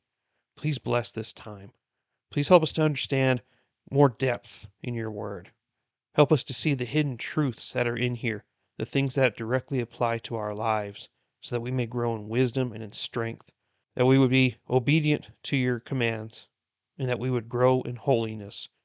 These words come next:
to be more and more conformed to the image of your Son. Please bless this reading today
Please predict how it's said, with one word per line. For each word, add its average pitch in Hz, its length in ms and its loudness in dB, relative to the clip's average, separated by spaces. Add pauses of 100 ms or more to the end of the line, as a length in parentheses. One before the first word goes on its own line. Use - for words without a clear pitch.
(120)
to - 80 -12
be 120 140 -4
more 123 300 4
and 135 100 2
more 131 160 2
conformed 113 720 -6
to - 80 -6
the 117 160 -2
image 117 260 -6
of 113 140 -6
your 117 80 -6
Son. - 340 -12 (1400)
Please 127 200 -2
bless 123 240 2
this - 180 -6
reading 123 280 -2
today 127 420 2